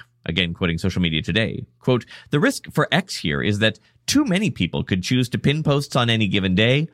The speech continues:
and if it has to then ensure that all of the followers of each of these profiles get shown all of those posts,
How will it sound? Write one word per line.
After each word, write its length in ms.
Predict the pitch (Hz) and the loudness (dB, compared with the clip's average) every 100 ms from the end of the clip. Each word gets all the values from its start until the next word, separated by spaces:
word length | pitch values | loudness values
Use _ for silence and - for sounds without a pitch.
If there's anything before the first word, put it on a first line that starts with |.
| _ _ _ _ | _ _ _ _
and 100 | 113 | 0
if 80 | 110 | 2
it 140 | 95 | 0
has 240 | 123 147 - | 0 0 0
to 100 | 123 | 2
then 300 | 131 143 139 | 2 2 0
ensure 520 | 110 107 - 170 156 | 0 0 2 2 2
that 220 | 127 - - | 0 -2 0
all 340 | 113 170 180 | 4 4 4
of 100 | 143 | 0
the 80 | 139 | 0
followers 500 | - - 175 131 113 | 2 2 4 2 0
of 200 | - 110 - | -2 -2 0
each 300 | 165 190 - | -2 0 -2
of 100 | 135 | 0
these 180 | 127 113 | 0 0
profiles 680 | - 202 180 135 120 113 - - _ | 0 0 2 4 4 2 -4 -20 _
get 160 | 143 139 | -4 -2
shown 360 | - 139 131 - - | 2 4 2 0 2
all 300 | 135 180 160 | 6 6 4
of 120 | 127 | 4
those 240 | 131 110 | 2 2
posts, 680 | - 226 226 175 - - | 0 0 2 2 -2 -10